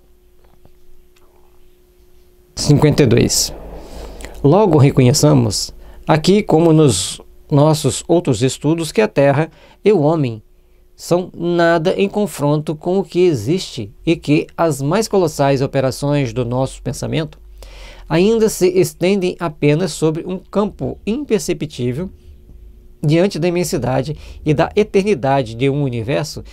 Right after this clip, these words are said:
que nunca terá fim. Então, nós somos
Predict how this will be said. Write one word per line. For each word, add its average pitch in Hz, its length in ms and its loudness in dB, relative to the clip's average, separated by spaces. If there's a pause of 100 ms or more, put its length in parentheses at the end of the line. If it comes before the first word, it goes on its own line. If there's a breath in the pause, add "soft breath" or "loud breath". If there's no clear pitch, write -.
(240 soft breath)
que 185 120 0
nunca 156 200 -4
terá 147 220 -6
fim. - 260 -18 (540)
Então, 170 260 0 (1300 soft breath)
nós 180 260 4
somos 202 500 -2